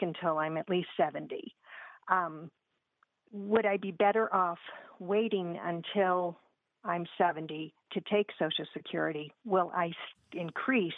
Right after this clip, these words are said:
my benefit, or should I just take it at sixty-six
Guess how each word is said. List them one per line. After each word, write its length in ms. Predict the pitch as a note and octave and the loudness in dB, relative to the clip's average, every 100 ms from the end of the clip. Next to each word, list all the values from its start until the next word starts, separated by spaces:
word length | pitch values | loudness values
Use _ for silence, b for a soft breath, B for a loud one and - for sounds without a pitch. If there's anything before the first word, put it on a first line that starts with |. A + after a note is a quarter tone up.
| - | -2
my 160 | E3 D#3 | -2 2
benefit, 560 | D#3+ D#3 D#3 D#3 D3 - B B B B B _ | 0 0 -2 -2 -2 -4 B B B B B _
or 240 | G3+ G3 F#3 - | 6 6 2 -2
should 100 | F3+ | 0
I 120 | E3+ | 0
just 180 | E3+ F3 - - | 0 -2 -4 -2
take 200 | G3 F3+ | 0 2
it 140 | D#3+ - | -2 0
at 100 | D#3+ - | -2 -2
sixty-six 640 | F3 - - - B3 E3 | -8 -8 -10 -2 2 2